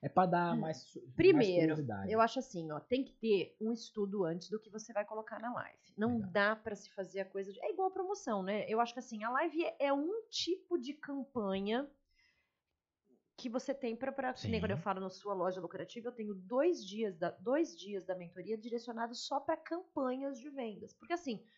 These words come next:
Speaker 2: todo mundo que tem um negócio quer vender e precisa vender. Você pode ter toda a organização do antes, você pode ter o jeito de atender, a experiência do consumidor e todo um, um contexto ali de vendas, mas a gente quer vender, a gente quer dinheiro no
Speaker 1: Sim,
Speaker 2: bolso,
Speaker 1: lógico.
Speaker 2: quer esvaziar estoque, quer ter lucro no final.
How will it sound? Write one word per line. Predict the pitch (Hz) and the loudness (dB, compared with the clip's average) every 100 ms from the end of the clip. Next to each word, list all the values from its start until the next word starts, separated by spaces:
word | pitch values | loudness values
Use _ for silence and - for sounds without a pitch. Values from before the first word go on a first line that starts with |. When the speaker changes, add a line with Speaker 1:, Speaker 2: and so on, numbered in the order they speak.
| _ | _
Speaker 2:
todo | 440 440 | 0 2
mundo | 262 | 0
que | - | 0
tem | 208 | -2
um | |
negócio | 214 185 185 | 2 4 2
quer | 226 | 0
vender | 349 494 220 | 0 4 6
e | 214 | 4
precisa | - 277 277 | 0 -6 -2
vender. | 294 349 349 - | 0 2 4 2
Você | - | 2
pode | - 233 240 | 4 4 4
ter | 214 | -4
toda | 226 214 | 0 0
a | |
organização | 190 190 180 175 196 | 2 -2 -2 -4 -4
do | 175 165 | -2 2
antes, | 190 226 | 2 0
você | 226 | -4
pode | - 202 | -2 -2
ter | 208 | -4
o | 190 | -8
jeito | 196 185 | -10 -12
de | 185 | -12
atender, | 185 175 151 165 | -12 -10 -4 0
a | 214 | 0
experiência | 208 202 190 185 214 226 | -2 -8 -8 -8 -10 -16
do | |
consumidor | - 190 202 180 147 190 214 | -16 -16 -14 -14 -4 0 0
e | |
todo | - 269 403 | -2 -4 0
um, | 349 208 - - - _ 220 | 2 0 -6 -20 -20 _ -6
um | 220 | -4
contexto | 220 185 196 202 - | -4 -4 0 0 0
ali | 170 165 | -8 -8
de | 165 | -8
vendas, | 160 233 277 160 | -6 -4 -2 -4
mas | 208 254 | -6 -6
a | |
gente | 302 349 | -4 -2
quer | 381 | 0
vender, | 523 539 196 175 - _ | 0 2 2 0 -4 _
a | 175 | -12
gente | 214 | -4
quer | 277 | 0
dinheiro | 269 311 | 2 2
no | 320 | 2
Speaker 1:
Sim, | 175 | 4
Speaker 2:
bolso, | 190 147 107 | 4 4 4
Speaker 1:
lógico. | 90 110 - 107 | 2 0 -2 -4
Speaker 2:
quer | - | -2
esvaziar | 190 214 208 175 | -2 -4 -2 -4
estoque, | 170 - 190 226 269 302 | -4 0 2 4 2 -2
quer | 359 | -4
ter | 381 | 2
lucro | 370 339 330 | 2 4 0
no | 320 | -2
final. | 311 320 160 - | -4 -2 -2 -4